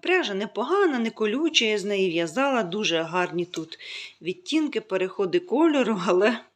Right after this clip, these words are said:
виробник тут змахлював з назвою, бо в складі тут ангори, ну, зовсім як кіт наплакав, скажімо так.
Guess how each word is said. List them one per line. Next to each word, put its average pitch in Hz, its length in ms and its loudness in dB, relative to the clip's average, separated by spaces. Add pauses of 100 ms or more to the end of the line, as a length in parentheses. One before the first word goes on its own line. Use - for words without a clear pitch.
(640)
виробник 214 520 0
тут 180 120 -14
змахлював 190 640 0
з 160 60 -8
назвою, 240 640 0 (160)
бо 196 420 0 (600)
в - 60 -18
складі 202 720 2 (160)
тут - 400 -10 (920)
ангори, 190 720 -2
ну, 220 320 -8
зовсім 175 500 -2
як 175 140 -2
кіт - 220 -16
наплакав, 156 600 -8
скажімо 160 600 -8
так. 156 180 -20